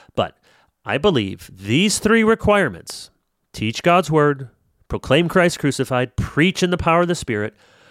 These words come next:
are indispensable for good preaching in our age or in any age.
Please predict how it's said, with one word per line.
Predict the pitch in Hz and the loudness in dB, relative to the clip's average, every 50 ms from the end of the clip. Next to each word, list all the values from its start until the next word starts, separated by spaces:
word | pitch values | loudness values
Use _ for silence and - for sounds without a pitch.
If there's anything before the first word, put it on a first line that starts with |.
| - - - | -20 -8 -2
are | 147 156 160 - | 0 0 0 2
indispensable | - 170 170 160 185 180 - - - - 233 247 214 - - 123 104 101 95 98 101 - - _ | 0 -2 -2 0 -2 -2 -2 -4 0 0 2 2 2 -2 -4 -4 -4 -4 -4 -6 -8 -10 -18 _
for | _ - 143 131 | _ -6 -6 -4
good | 117 151 185 185 165 | 2 2 2 2 2
preaching | - 147 131 123 - - 123 113 117 117 | 0 0 0 0 -2 -4 -4 -4 -4 -6
in | - - 135 156 185 | -8 -4 -2 0 0
our | 196 196 208 233 247 233 190 | 2 2 2 4 4 2 2
age | 202 208 202 202 202 196 165 - - - - | 0 0 2 2 0 -2 -4 -10 -16 -16 -12
or | - 110 107 123 | -8 -6 -4 -4
in | 151 170 | -2 0
any | 175 156 127 107 95 90 | 0 0 0 -2 -4 -8
age. | - - _ - - - | -10 -16 _ -20 -20 -20